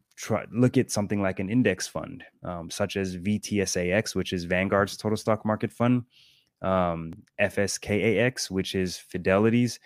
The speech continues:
stock mar-, uh, total stock market fund. I think they even have one, like,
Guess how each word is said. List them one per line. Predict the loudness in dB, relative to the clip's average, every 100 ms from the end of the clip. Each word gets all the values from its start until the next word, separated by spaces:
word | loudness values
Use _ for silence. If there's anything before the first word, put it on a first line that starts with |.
| -20 _ _
stock | -2 0 2
mar-, | 2 2 0
uh, | -4 -6
total | 0 0 2
stock | 0 0
market | 0 -2 -2
fund. | -2
I | -2
think | 0
they | 2
even | 0 0
have | -2 0 0
one, | 0 0 0 -2 -8 _ _ _ -10
like, | -8 -8